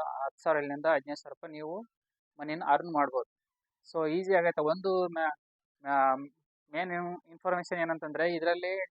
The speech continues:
ಟೈಮ್ ಸಿಗುತ್ತೆ, ಸಾಕಷ್ಟು ಕಸ್ಟಮರ್‌ಗೆ ಬೇಗ ಕೊಡಕ್ಕೆ ಅನುಕೂಲ ಆಗತ್ತೆ. ಲ್ಯಾಬು ದೂರ ಆಗೋದ್ರಿಂದ ನಾವು ಈ ಥರ ಮಾಡ್ತಾ ಇದೀವಿ. So, ನೀವು ಸಿಟಿಗೆ ನಲವತ್ತು ಕಿಲೋಮೀಟರ್, ಐವತ್ತು ಕಿಲೋಮೀಟರ್ ಇರೋವಂಥವ್ರು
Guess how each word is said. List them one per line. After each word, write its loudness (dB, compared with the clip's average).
ಟೈಮ್ -4
ಸಿಗುತ್ತೆ, -12
ಸಾಕಷ್ಟು -6
ಕಸ್ಟಮರ್‌ಗೆ -6
ಬೇಗ -10
ಕೊಡಕ್ಕೆ -8
ಅನುಕೂಲ -6
ಆಗತ್ತೆ. -8
ಲ್ಯಾಬು 8
ದೂರ 2
ಆಗೋದ್ರಿಂದ 2
ನಾವು 4
ಈ -20
ಥರ -10
ಮಾಡ್ತಾ -4
ಇದೀವಿ. -12
So, -8
ನೀವು -4
ಸಿಟಿಗೆ -4
ನಲವತ್ತು 0
ಕಿಲೋಮೀಟರ್, -8
ಐವತ್ತು -2
ಕಿಲೋಮೀಟರ್ -8
ಇರೋವಂಥವ್ರು -2